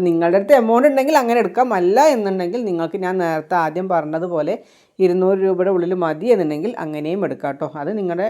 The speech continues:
ഇഷ്ടമാണ്, നിങ്ങളുടെ കയ്യിലുള്ള എമൗണ്ടിനനുസരിച്ചിട്ടാണ്. പക്ഷേ ഓർഡർ തരുന്നവർ പെട്ടെന്ന് തരാൻ ശ്രമിക്കുക. ആ, പെട്ടെന്ന് തരാമെന്ന് പറഞ്ഞാൽ, ആ, നമ്മൾ ഈ വീഡിയോ എടുത്ത് സ്ക്രീൻഷോട്ട് എടുത്ത് അയക്കാതെ തന്നെ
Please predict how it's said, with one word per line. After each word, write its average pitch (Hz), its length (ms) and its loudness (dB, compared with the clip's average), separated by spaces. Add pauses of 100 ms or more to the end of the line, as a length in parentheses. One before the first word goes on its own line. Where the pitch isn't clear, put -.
ഇഷ്ടമാണ്, 175 400 -4
നിങ്ങളുടെ 160 280 -4 (120)
കയ്യിലുള്ള 165 320 -2
എമൗണ്ടിനനുസരിച്ചിട്ടാണ്. 147 960 -8 (600)
പക്ഷേ 185 240 6
ഓർഡർ 240 260 10
തരുന്നവർ 220 420 6 (200)
പെട്ടെന്ന് - 560 2
തരാൻ 190 200 6 (200)
ശ്രമിക്കുക. 175 400 0 (260)
ആ, 185 60 0 (180)
പെട്ടെന്ന് 180 300 0
തരാമെന്ന് 202 320 2
പറഞ്ഞാൽ, 185 260 0 (380)
ആ, - 20 0 (460)
നമ്മൾ 175 240 -2
ഈ - 20 2 (100)
വീഡിയോ 190 240 6
എടുത്ത് 208 240 0
സ്ക്രീൻഷോട്ട് 190 560 -4
എടുത്ത് 214 200 -2
അയക്കാതെ 180 420 2
തന്നെ 156 240 -4